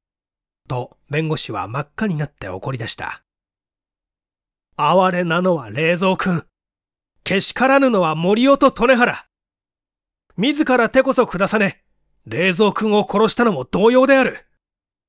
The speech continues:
一つ捕らまえて、ひどい目に遭わせてやりましょう。と、弁護士と博士と中澤学士とが揃って森尾の部屋へ侵入した時には、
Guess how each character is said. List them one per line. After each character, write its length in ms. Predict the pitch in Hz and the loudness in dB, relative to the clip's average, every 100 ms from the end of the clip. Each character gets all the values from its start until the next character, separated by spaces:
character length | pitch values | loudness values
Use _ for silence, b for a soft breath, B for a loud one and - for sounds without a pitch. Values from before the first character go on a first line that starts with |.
| _ _ _ _ _ _ _ _ _ _ | _ _ _ _ _ _ _ _ _ _
一 240 | - - 180 | -12 -8 -6
つ 180 | - 165 | -6 -6
捕 220 | - 170 | -2 0
ら 100 | 190 | 0
ま 160 | 214 | 0
え 60 | 214 | -4
て、 200 | 170 - _ _ | -6 -12 _ _
ひ 220 | - 220 | -4 0
ど 120 | 247 311 | 2 2
い 120 | 285 | 2
目 160 | 254 | 2
に 80 | 233 | 0
遭 140 | 160 180 | -2 0
わ 120 | 214 | 0
せ 140 | 262 | 2
て 100 | 247 | 0
や 100 | 165 | 0
り 80 | 175 | -2
ま 100 | 202 | -2
し 80 | 214 | 0
ょ 140 | 214 | -2
う。 20 | - - _ _ _ _ _ _ _ _ _ _ _ _ _ _ _ - | -2 -10 _ _ _ _ _ _ _ _ _ _ _ _ _ _ _ -8
と、 280 | 139 131 _ _ _ | -6 -6 _ _ _
弁 280 | 131 175 175 | -6 -4 -2
護 100 | 170 | -4
士 160 | - | -4
と 160 | 151 135 | -4 -4
博 260 | 151 185 165 | -4 -6 -6
士 140 | 151 | -6
と 160 | 135 131 | -6 -4
中 260 | 143 208 | -4 -4
澤 220 | 196 185 | -2 0
学 220 | 175 170 - | -2 -4 -8
士 120 | - | -8
と 120 | 131 | -8
が 200 | 110 95 b | -8 -12 b
揃 220 | - 208 | -4 -2
っ 40 | 247 | -2
て 240 | - 143 | -6 -6
森 320 | 135 147 196 | -2 -2 -2
尾 20 | 202 | -2
の 140 | 180 | -4
部 140 | 175 | -4
屋 100 | 170 | -4
へ 160 | 143 101 | -4 -8
侵 280 | - 143 151 | -8 -6 -4
入 160 | 143 139 | -4 -4
し 80 | |
た 100 | - | -8
時 180 | 131 120 | -10 -12
に 120 | 98 | -10
は、 200 | 92 90 | -8 -10